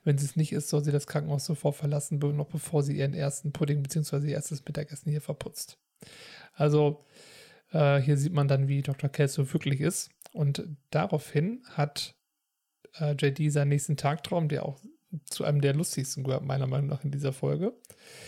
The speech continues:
Wir sehen dann, wie Doktor Kelso, ähm, an der Kasse sitzt und das Krankenhaus mehr wie ein Supermarkt ist und er Ka-, Patienten abkassiert im Prinzip.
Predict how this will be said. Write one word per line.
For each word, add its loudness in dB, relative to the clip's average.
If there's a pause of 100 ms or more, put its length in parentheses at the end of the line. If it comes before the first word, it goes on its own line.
(240)
Wir 4
sehen 2
dann, 2
wie 2
Doktor -2
Kelso, 2 (560)
ähm, -2
an -2
der 2
Kasse -2
sitzt -6 (180)
und -2
das -6
Krankenhaus -2
mehr 4
wie 4
ein 4
Supermarkt -2
ist -8
und -4
er 0
Ka-, -2
Patienten -2
abkassiert 0
im -2
Prinzip. -4